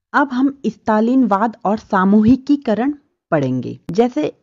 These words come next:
कि बच्चों, आपको पता है, वॉल्शेविक के जो नेता थे, लेनिन थे, उनकी मृत्यु के बाद पार्टी की कमान स्टालिन के पास आ गई।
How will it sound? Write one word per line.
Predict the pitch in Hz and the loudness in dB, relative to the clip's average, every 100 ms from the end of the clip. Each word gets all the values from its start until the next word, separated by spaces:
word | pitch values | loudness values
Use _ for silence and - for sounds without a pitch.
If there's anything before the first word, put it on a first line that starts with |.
| _ _ | _ _
कि | 240 | -4
बच्चों, | 220 - 247 | -4 -2 -4
आपको | 220 - 226 | -4 -6 -6
पता | 196 185 202 | -4 -2 0
है, | 214 | 0
वॉल्शेविक | 185 185 185 208 220 - _ | 0 -2 0 -4 -4 -8 _
के | 208 | -6
जो | 180 180 | -4 -4
नेता | 165 165 214 | -4 -2 -4
थे, | 214 202 | -2 -4
लेनिन | 175 170 208 226 220 | -2 -2 0 0 0
थे, | 233 | -2
उनकी | - 269 285 320 | 0 -2 2 2
मृत्यु | 240 202 - 285 | 2 0 -4 -6
के | 285 254 | -2 -4
बाद | 208 214 220 | -2 -4 -6
पार्टी | 185 180 240 | -4 -2 -4
की | 208 214 | -2 -4
कमान | 208 185 185 185 208 - 190 | -2 -4 -2 -6 -8 -10 -10
स्टालिन | - - 190 208 233 | -6 -2 0 2 0
के | 240 | -4
पास | 240 214 214 | -4 -6 -4
आ | 214 | -4
गई। | 202 214 220 | -2 -2 -4